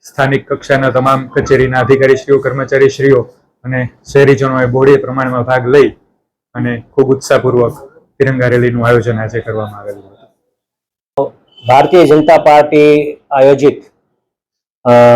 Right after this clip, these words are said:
Speaker 2: હર ઘર તિરંગા યાત્રામાં આજે આ દેશના યુવાનોને અને ખાસ કરીને આજની આ યુગ છે એ પ્રજાજનોને ધ્યાન ઉપર આવે કે આ દેશને આઝાદી અપાવવા માટે કેટલાય લોકોએ એમને બલિદાન આપ્યા છે.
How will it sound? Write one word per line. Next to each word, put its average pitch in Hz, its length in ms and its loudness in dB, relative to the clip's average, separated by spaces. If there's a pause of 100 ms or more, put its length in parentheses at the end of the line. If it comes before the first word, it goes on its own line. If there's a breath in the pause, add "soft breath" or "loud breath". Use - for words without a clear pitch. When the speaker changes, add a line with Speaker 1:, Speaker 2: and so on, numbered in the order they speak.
(400)
Speaker 2:
હર 135 140 4
ઘર 147 220 4
તિરંગા 131 760 2 (300)
યાત્રામાં 123 540 2
આજે 117 500 2 (960)
આ 135 160 2
દેશના 127 680 2 (760)
યુવાનોને 135 560 4
અને 113 100 -2
ખાસ 143 360 0
કરીને 139 600 2 (720)
આજની 139 600 2
આ 127 160 4
યુગ 139 360 4
છે - 260 -6 (720)
એ 139 80 2
પ્રજાજનોને 156 760 4
ધ્યાન 131 240 2
ઉપર 143 240 2
આવે 139 220 4
કે 147 120 -2
આ 135 80 6
દેશને 143 400 0
આઝાદી 135 420 2
અપાવવા 131 360 4
માટે 123 320 -4 (880)
કેટલાય 175 240 4
લોકોએ 139 440 4
એમને 131 180 2
બલિદાન 123 480 2
આપ્યા 113 320 0
છે. - 220 -14